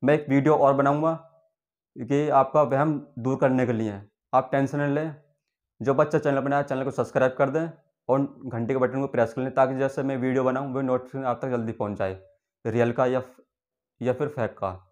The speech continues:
जो भी बात होगी क्लियर कर दूंगा मैं अगले नेक्स्ट वीडियो में। सत्ताईस तारीख से पहले पहले जैसे नोटिस आ जाएगा, तब इसे मानेंगे बिल्कुल,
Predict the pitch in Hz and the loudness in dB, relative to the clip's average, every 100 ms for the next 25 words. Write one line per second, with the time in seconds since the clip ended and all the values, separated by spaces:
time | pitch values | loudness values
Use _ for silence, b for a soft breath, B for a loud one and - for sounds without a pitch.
0 | _ _ _ _ 104 127 151 151 147 147 | _ _ _ _ -2 2 4 4 4 2
1 | 147 147 139 135 123 139 147 135 127 135 | 0 -2 0 0 0 0 -2 -2 -2 0
2 | 127 - 123 120 127 143 143 _ - 123 | -2 -4 -4 -2 -2 -4 -8 _ -8 -4
3 | 139 139 135 131 - 143 123 120 131 131 | -2 0 0 -2 -4 -2 -2 0 -2 -4
4 | 123 127 120 117 120 107 107 120 139 _ | -6 -6 -6 -6 -6 -4 -2 -4 -8 _
5 | _ - 135 131 135 123 123 131 135 147 | _ 0 0 2 2 4 2 2 2 0
6 | 165 | 0